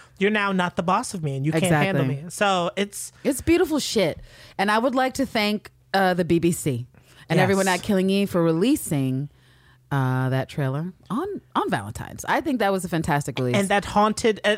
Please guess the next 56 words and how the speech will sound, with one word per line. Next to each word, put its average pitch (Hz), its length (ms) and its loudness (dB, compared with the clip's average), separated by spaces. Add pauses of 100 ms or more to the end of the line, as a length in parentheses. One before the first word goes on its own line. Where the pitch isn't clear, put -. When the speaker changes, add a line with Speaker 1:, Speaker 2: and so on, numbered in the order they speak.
Speaker 1:
I 214 80 0
guess 311 220 -2
that's - 240 -2
the 214 100 -6
thing 208 220 0
now, 214 300 0
since 202 260 0
Jordan 185 260 2
Peele 196 200 2
did 185 180 0
with 185 220 0
I 175 100 -2
Got 170 200 -2
Five 170 280 0
on 175 160 0
it, 185 200 -4
they 185 100 4
did, 190 200 2
um, 175 340 2 (140)
Addicted 180 440 -2
to - 120 -2
Love, 180 420 2
which 175 180 -4
is 156 200 -4
a 151 240 -4 (280)
eighties 185 260 0
song, 190 380 2 (320)
but 165 100 0
they 180 140 2
did 165 180 6
it 160 60 6 (100)
with, 156 80 6
like, 151 140 6
Speaker 2:
True. 151 80 2
Speaker 1:
the 156 80 2
haunting, 180 580 0 (520)
slower. 170 640 4 (100)
Speaker 2:
And 196 160 2
they've 269 160 2
actually 285 320 0
been 185 220 0
really 165 240 4
great 139 300 2
about 131 240 0
the 139 60 -4
scoring, 135 520 -2
um, 123 400 -4
for - 140 -12
Killing 131 260 -2
Eve. 120 140 -4
It's 139 100 -2
just 151 120 4
Speaker 1:
Oh, 143 40 0
Speaker 2:
been 131 220 0
Speaker 1:
yeah. 120 80 -10 (120)
Speaker 2:
on, 156 380 -2